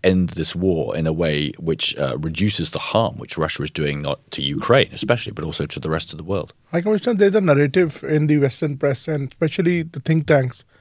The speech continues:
Speaker 2: They are saying that Indian money is fueling the war. It's sponsoring this war. In a way, Russia, they are supporting, buying oil from Russia, it's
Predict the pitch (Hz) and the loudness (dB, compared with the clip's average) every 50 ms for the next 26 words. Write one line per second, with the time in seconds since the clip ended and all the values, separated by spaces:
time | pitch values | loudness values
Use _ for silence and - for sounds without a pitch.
0 | _ _ _ _ _ _ _ 156 175 196 202 - - 208 202 214 214 202 208 190 | _ _ _ _ _ _ _ 6 6 6 6 6 6 4 4 6 4 2 2 2
1 | - 180 170 175 180 202 208 202 202 175 160 156 160 160 139 127 - - - 165 | 4 4 4 6 8 6 6 6 6 4 6 6 6 4 4 2 -2 0 2 0
2 | 151 - - - - 208 202 196 185 196 196 190 185 - - _ _ _ _ _ | 2 0 -2 2 4 6 6 8 8 6 6 4 -2 -8 -10 _ _ _ _ _
3 | _ _ - 156 143 151 147 123 - 156 135 - - - - 165 170 170 165 - | _ _ 0 2 4 6 4 4 4 2 -2 -2 -6 4 6 8 8 8 6 2
4 | 185 180 185 180 165 160 151 - - - 143 135 127 123 127 - _ _ _ _ | 2 2 2 2 2 0 -2 -2 -4 0 2 2 2 2 0 -6 _ _ _ _
5 | _ _ _ _ _ - 170 170 170 156 165 170 170 147 151 135 - - - 180 | _ _ _ _ _ 2 4 4 6 6 6 6 6 4 4 2 2 2 4 4
6 | 165 139 - 156 143 156 151 131 - 165 131 156 165 160 170 165 160 - - - | 4 4 2 2 4 4 4 6 4 2 2 2 4 4 2 2 0 -4 -12 -20
7 | _ _ _ 143 147 156 180 185 180 170 165 170 180 170 160 - 170 160 156 147 | _ _ _ 6 8 8 8 8 8 8 8 8 6 4 2 2 2 4 4 4
8 | 143 - - 175 175 170 165 156 - - | 2 2 2 4 4 4 2 0 -6 -14